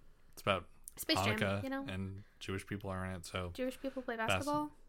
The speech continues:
Speaker 2: Th-, that's a thing?
Speaker 1: Oh, yeah.
Speaker 2: I didn't know that was a stereotype.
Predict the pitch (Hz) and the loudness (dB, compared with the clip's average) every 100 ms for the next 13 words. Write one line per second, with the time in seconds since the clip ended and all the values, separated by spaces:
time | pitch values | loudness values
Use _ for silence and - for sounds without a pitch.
0 | - - - - - - - - - - | -20 -20 -20 -20 -20 -20 -20 -20 -18 -18
1 | - - - - - - - - - - | -20 -20 -20 -18 -18 -18 -18 -18 -14 -14
2 | - - 247 - 262 240 294 - - - | -14 -10 -8 -8 -8 -8 -8 -16 -10 0
3 | 107 73 65 87 - - - - - - | 0 0 -6 -10 -12 -14 -12 -12 -14 -16
4 | - - - 254 269 247 247 233 233 - | -18 -18 -4 6 6 6 2 0 -2 -6
5 | 247 220 208 214 214 | -6 -6 -6 -6 -8